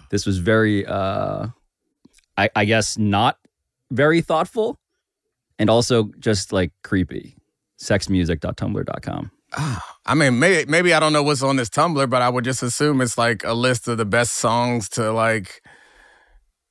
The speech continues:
Speaker 2: have sex to.
Speaker 1: That's why I went.
Speaker 2: Yeah. I feel like that's romantic. Like, you put some effort in.
Speaker 1: I could have used you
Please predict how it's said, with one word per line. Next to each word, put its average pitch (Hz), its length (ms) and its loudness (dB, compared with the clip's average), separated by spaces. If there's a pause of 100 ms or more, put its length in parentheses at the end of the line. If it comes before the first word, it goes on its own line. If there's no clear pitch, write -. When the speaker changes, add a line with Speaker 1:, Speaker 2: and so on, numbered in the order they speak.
(160)
Speaker 2:
have 87 180 -4
sex - 440 -4
to. 208 280 -6 (320)
Speaker 1:
That's 107 280 0
why 113 260 4
I 127 40 4
went. 156 300 0 (480)
Speaker 2:
Yeah. 277 420 2 (420)
I 175 160 4
feel 392 160 -2
like 240 160 4
that's 262 180 0
romantic. 170 720 0
Like, 160 180 0
you 202 140 0
put 202 240 0
some 165 160 0
effort 160 360 0
in. 98 360 -4 (300)
Speaker 1:
I - 40 0
could 208 100 4
have 127 100 4
used 120 320 2
you 82 360 -4